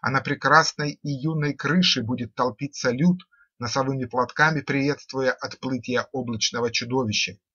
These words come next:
со словами "до свидания" и "прощай", провожая близких. Как они одевались? Они из чёрного или белого льна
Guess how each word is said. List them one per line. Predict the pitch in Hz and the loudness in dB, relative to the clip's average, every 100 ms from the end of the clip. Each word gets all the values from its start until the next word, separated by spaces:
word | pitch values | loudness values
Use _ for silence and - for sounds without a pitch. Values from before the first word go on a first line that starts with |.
| _ | _
со | - 120 | -8 -6
словами | - 123 131 120 | 0 2 2 0
"до | 98 107 | -4 -4
свидания" | - 110 143 180 165 139 135 - | -2 4 8 8 8 -2 -8 -10
и | |
"прощай", | 107 104 - - 139 139 139 _ _ | -8 -6 -4 0 2 0 -6 _ _
провожая | 120 113 107 107 110 107 107 | -4 -2 0 0 0 -2 -4
близких. | 107 104 - - 90 _ _ _ _ _ _ _ _ | -4 -4 -6 -12 -20 _ _ _ _ _ _ _ _
Как | 208 208 - | 4 4 2
они | 143 143 | 2 2
одевались? | 135 127 127 120 104 92 - - _ - - | -2 -2 2 2 2 -2 -10 -16 _ -20 -6
Они | 131 156 | 0 0
из | 180 - | 2 2
чёрного | - 170 170 165 165 | 4 4 2 2 0
или | 170 147 | 0 0
белого | 135 139 151 139 | 2 2 4 4
льна | 143 127 120 117 | 2 0 0 0